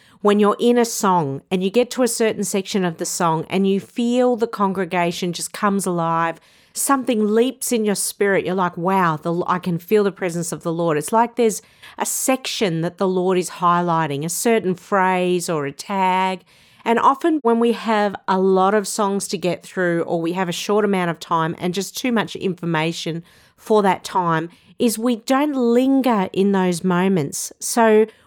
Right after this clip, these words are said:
when you have this space, you can go back to those. You can highlight those things you think that the Lord is highlighting. It could be a tag,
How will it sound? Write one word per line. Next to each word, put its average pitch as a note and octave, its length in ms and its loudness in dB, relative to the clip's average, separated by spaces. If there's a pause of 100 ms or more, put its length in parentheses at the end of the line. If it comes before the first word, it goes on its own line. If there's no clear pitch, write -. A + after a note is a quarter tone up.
(100)
when C#4 180 2
you D#4 160 4
have C#4 480 0
this D4 180 0
space, - 800 -2 (240)
you B3 140 2
can C4+ 180 0
go C#4 180 2
back A3 360 -6
to B3+ 120 -2
those. E3+ 520 -2
You G#3 160 -2
can A3+ 180 0
highlight A#3+ 800 0
those G3 260 -2
things G3 320 0
you G3 100 -4
think G3 300 -4
that F3+ 180 -6
the G3 100 0
Lord F#3 240 0
is F3+ 140 -4
highlighting. E3+ 640 -2
It - 100 -8
could F#3+ 180 0
be F3+ 140 0
a E3+ 80 0
tag, A3+ 880 0